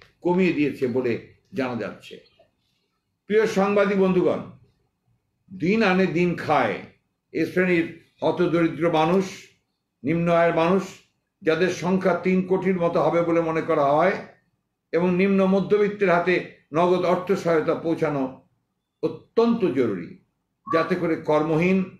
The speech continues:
ও ক্রয় ক্ষমতা হারিয়ে ফেলা এই অসহায় মানুষগুলো বেঁচে থাকতে পারে, যাতে করে তারা নগদ অর্থ ব্যয় করে অর্থনৈতিক বাজারে প্রাণ চাঞ্চল্য ফিরিয়ে আনতে পারে।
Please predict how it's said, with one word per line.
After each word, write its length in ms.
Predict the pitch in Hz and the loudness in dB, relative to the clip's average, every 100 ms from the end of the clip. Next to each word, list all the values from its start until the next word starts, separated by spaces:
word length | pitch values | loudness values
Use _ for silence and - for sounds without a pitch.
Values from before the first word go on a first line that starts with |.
| _ | _
ও 80 | 123 | -12
ক্রয় 280 | - 156 156 | -2 0 0
ক্ষমতা 320 | 147 160 131 | -2 -4 -2
হারিয়ে 280 | 139 151 147 | 0 0 0
ফেলা 460 | 156 147 143 - - - | 0 0 0 -6 -16 -6
এই 80 | |
অসহায় 460 | 160 160 190 196 202 | -2 0 2 2 2
মানুষগুলো 480 | 175 190 165 151 170 | 2 2 0 0 -2
বেঁচে 280 | 175 170 160 | -2 -4 -6
থাকতে 320 | 131 - 135 | -10 -6 -6
পারে, 400 | 131 139 - - _ _ _ _ 117 | -2 0 -2 -6 _ _ _ _ -2
যাতে 260 | 170 175 | -2 0
করে 260 | 180 170 165 | 0 0 0
তারা 560 | 165 160 151 - - - | 2 2 0 -2 -12 -8
নগদ 360 | 151 175 185 180 | 0 2 2 0
অর্থ 340 | 170 175 - | 0 -2 -2
ব্যয় 300 | 185 160 165 165 | 0 2 2 2
করে 420 | 165 147 - - - | 2 2 -2 -12 -6
অর্থনৈতিক 640 | 156 - 180 185 180 127 | -6 -2 0 0 -2 -4
বাজারে 500 | 151 151 156 156 131 - - | -2 2 2 0 -2 -12 -4
প্রাণ 280 | 156 156 135 | -2 -2 -2
চাঞ্চল্য 640 | 165 151 190 175 156 123 - | -2 0 -2 0 0 -4 -8
ফিরিয়ে 240 | 170 156 | -4 -2
আনতে 260 | 117 - - | -2 -6 -12
পারে। 280 | - - | -12 -18